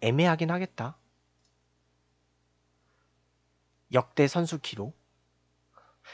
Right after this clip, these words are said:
팬서비스는 최고였거든, 이만수 감독이. 그, 빤스런 했잖아? 그 팬티만 입고 뛴 거 있잖아요?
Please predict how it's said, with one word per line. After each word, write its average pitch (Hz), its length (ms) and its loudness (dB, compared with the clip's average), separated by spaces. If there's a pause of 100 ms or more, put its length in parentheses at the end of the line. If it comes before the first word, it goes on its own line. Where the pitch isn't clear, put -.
(180)
팬서비스는 320 720 8
최고였거든, 113 680 0
이만수 101 340 -2
감독이. 87 600 -12 (560)
그, 110 360 2 (320)
빤스런 262 500 4
했잖아? 117 400 0 (920)
그 113 100 -6
팬티만 214 480 4
입고 135 180 2
뛴 226 180 -4
거 226 120 4
있잖아요? 107 420 -2